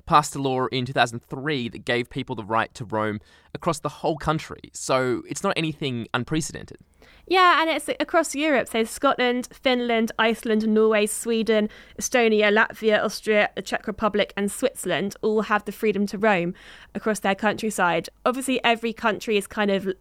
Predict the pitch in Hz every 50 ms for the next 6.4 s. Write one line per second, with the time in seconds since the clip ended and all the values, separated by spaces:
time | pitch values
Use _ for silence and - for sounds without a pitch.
0 | _ 214 214 220 220 214 208 208 202 196 - 214 202 196 196 - - - - -
1 | - 220 - - - 220 202 208 - 214 185 - 190 196 196 220 277 302 - -
2 | - - - - - - - 220 208 214 233 233 226 - - - 220 208 226 214
3 | 208 208 208 202 196 196 196 190 190 190 185 - - - - 220 208 202 196 190
4 | 185 185 180 - - 214 208 202 190 202 - - - 226 214 196 196 196 - 214
5 | - - 208 202 196 202 180 170 170 180 180 180 180 190 196 - - 202 190 -
6 | 196 190 190 185 185 190 196